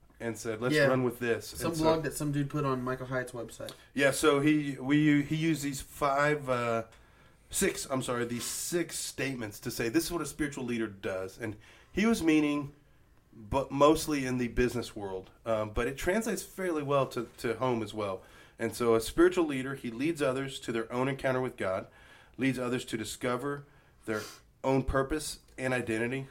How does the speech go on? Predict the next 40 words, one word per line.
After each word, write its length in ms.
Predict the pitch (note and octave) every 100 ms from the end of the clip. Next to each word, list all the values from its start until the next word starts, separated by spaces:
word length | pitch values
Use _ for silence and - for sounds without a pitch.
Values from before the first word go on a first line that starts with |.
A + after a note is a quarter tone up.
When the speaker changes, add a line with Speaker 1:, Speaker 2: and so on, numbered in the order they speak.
| -
Speaker 1:
leads 260 | C3 C3+
others 300 | C3 C3 B2+
into 160 | B2 A2+
transformation, 760 | - C3 C#3 C3+ B2+ B2+ - A#2+
not 200 | A#2 A#2
just 200 | A#2 -
production. 640 | A2+ F#2+ A2 G#2 - D3 D3 - - - - - - - -
Uh, 40 |
uh, 320 | A#2+ A#2 G#2+ G#2 - _ _
a 160 | A2+ A2
spiritual 340 | - D#3 C#3+
leader 180 | C#3+ C3+ B2+
impacts 500 | D3 D3+ D3+ C#3 -
the 160 | B2 -
atmosphere. 760 | B2+ B2 A2+ - G#2+ G2+ G2 G2
Then 240 | A#2 A#2
this 280 | B2+ E3 -
week 360 | D3+ F#3 E3+ B2+
we're 80 |
talking 420 | B2 C#3 B2+ C#3 C3
about 380 | A#2 A#2 A2 -
helps 280 | C#3+ D3 C#3+ -
others 380 | C#3 D3 C#3
see 220 | - B2+ A#2 -
old 320 | C3 C#3+ D3 -
things 300 | C3 C3 A#2
in 200 | G#2+ G#2+
new 200 | A#2+ B2
ways. 480 | A2+ G2+ G#2+ A2+ - - - - -
And 100 | A2+
then 80 | A2+
we've 100 | A2+
got 240 | G#2+ A2 A#2+
one 200 | C3 B2+
more, 420 | A#2+ B2 A#2+ A#2 - - -
after 260 | B2 A#2+
this 280 | A#2 A#2 A2+
talks 300 | - A2+ -
about 300 | A#2 A2 G#2+
gain, 440 | G2+ B2 B2 A#2+